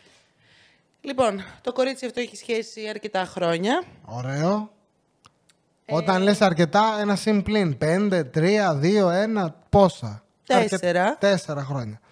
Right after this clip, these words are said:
Speaker 1: Ωραία.
Speaker 2: Και το pegging στα
Speaker 1: Και για
Speaker 2: τέσσερα
Speaker 1: πρώτη
Speaker 2: γίνεται, δεν είναι
Speaker 1: φορά
Speaker 2: τυχαίο. Ναι.
Speaker 1: τη ζήτησε, λοιπόν, το αγόρι της να του κάνει
Speaker 2: Pegging.
Speaker 1: Pegging.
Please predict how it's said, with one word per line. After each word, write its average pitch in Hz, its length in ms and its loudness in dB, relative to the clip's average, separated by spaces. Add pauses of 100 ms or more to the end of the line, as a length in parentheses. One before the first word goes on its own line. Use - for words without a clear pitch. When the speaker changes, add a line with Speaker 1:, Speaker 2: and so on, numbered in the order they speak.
(140)
Speaker 1:
Ωραία. 196 480 -2
Speaker 2:
Και 175 80 -4
το 190 200 0
pegging 196 320 2
στα 202 140 -2
Speaker 1:
Και 190 80 -2
για 214 140 6
Speaker 2:
τέσσερα - 160 2
Speaker 1:
πρώτη 139 160 0
Speaker 2:
γίνεται, 139 200 -2
δεν - 120 2
είναι - 100 4
Speaker 1:
φορά 240 180 0
Speaker 2:
τυχαίο. 202 420 -2
Ναι. 160 340 -4 (580)
Speaker 1:
τη 302 100 -10
ζήτησε, 233 480 -12
λοιπόν, 190 500 -4
το 165 260 -2
αγόρι 220 340 -2
της 269 180 -14
να 214 200 -12 (180)
του 196 180 -12
κάνει 226 580 -4 (2250)
Speaker 2:
Pegging. 127 540 0 (280)
Speaker 1:
Pegging. 165 440 -2